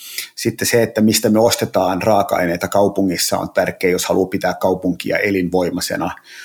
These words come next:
Ruoka on hirveän hyvä tapa sosialisoida, keskustella ihmisten kanssa. Se on aika hyvä tapa rentoutua, jos suhtautuu siihen niin, että mulle ikään kuin kokkaaminen ei ole stressin aihe, vaan stressiä purkava aihe.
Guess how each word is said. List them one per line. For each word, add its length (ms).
Ruoka 300
on 80
hirveän 340
hyvä 180
tapa 460
sosialisoida, 760
keskustella 580
ihmisten 500
kanssa. 420
Se 120
on 60
aika 200
hyvä 240
tapa 280
rentoutua, 720
jos 300
suhtautuu 720
siihen 360
niin, 320
että 180
mulle 280
ikään 280
kuin 140
kokkaaminen 680
ei 60
ole 40
stressin 480
aihe, 400
vaan 140
stressiä 560
purkava 560
aihe. 500